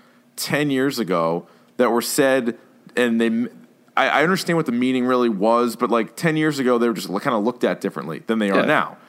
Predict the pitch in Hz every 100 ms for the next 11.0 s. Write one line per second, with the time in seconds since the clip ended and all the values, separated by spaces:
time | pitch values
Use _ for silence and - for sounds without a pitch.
0 | - - 127 120 127 113 - - 165 170
1 | 156 - 185 - 131 - 110 - - 80
2 | 113 139 104 117 117 135 127 131 139 -
3 | 175 110 - - 143 220 196 - 90 143
4 | 190 190 165 160 117 117 160 101 95 -
5 | 131 127 110 98 117 156 175 87 90 -
6 | 349 269 226 233 240 220 214 190 - 175
7 | - 240 220 196 - 220 220 175 139 -
8 | 214 233 - - 247 277 131 160 - 107
9 | - - - - _ _ - - - -
10 | - - 370 233 80 98 110 147 302 311